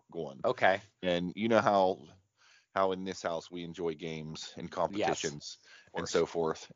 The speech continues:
Speaker 1: And so Abby got one of the just generic builder sets, like, that, that it comes in a thing that looks like a giant yellow Lego, but it's just
Speaker 2: Okay.
Speaker 1: a m-,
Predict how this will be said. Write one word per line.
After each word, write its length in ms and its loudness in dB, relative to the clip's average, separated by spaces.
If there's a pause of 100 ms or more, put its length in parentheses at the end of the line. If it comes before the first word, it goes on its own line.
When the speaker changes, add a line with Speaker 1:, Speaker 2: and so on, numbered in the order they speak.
Speaker 1:
And 160 -4
so 320 4
Abby 500 2 (180)
got 400 0 (200)
one 240 2
of 120 -6
the 400 -6 (200)
just 320 -8 (440)
generic 480 4 (280)
builder 280 2
sets, 560 -6 (120)
like, 220 -14
that, 260 -12
that 140 -4 (100)
it 140 -6 (220)
comes 280 4
in 80 -2
a 40 2
thing 280 0
that 160 -2
looks 260 0
like 140 -2
a 40 -2
giant 400 -2 (120)
yellow 340 2
Lego, 540 -2 (480)
but 100 -2
it's 140 -4
just 160 -6
Speaker 2:
Okay. 160 2
Speaker 1:
a 100 -4
m-, 100 -8